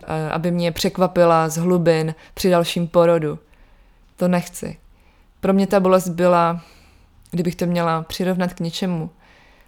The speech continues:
tak to bylo, jako by někdo do obrovitánských rukou uchopil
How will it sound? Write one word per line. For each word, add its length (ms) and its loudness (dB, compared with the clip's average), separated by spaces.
tak 200 -4
to 180 -2
bylo, 580 2
jako 220 0
by 140 2
někdo 320 4
do 160 2
obrovitánských 840 -2
rukou 480 2
uchopil 680 0